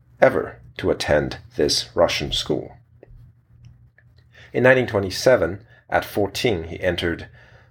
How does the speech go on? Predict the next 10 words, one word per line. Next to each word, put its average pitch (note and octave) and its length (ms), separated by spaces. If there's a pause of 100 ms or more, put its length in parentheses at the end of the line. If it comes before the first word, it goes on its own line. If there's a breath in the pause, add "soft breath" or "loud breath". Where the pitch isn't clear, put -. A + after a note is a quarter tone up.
(300 soft breath)
the F#2 100
preparatory G2+ 560
course - 680
for E2+ 440 (120)
Harbin F2 460
Institute F2 600
of - 320
Technology, - 720 (560)
and - 120
later E2 440